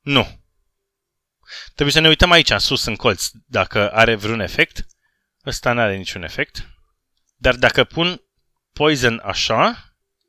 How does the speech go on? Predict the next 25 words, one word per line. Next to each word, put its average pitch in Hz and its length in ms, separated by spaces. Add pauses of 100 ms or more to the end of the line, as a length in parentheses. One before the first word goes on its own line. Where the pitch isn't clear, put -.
(2500)
Super. 190 1000 (180)
Și - 180
mai 185 140
pun 226 200
încă 220 220
un 208 400
ochi - 220
în 165 100
frunte, 180 340
fiindcă 180 380
am 175 260
A 151 140
D 147 60
N-ul 165 640
respectiv, 131 920
dar 151 180
nu 175 180
mă 180 100
ajută. 113 440 (340)
E 262 160
doar 208 200
de 165 120
estetică. - 760 (240)
Mai 175 140
departe. 101 380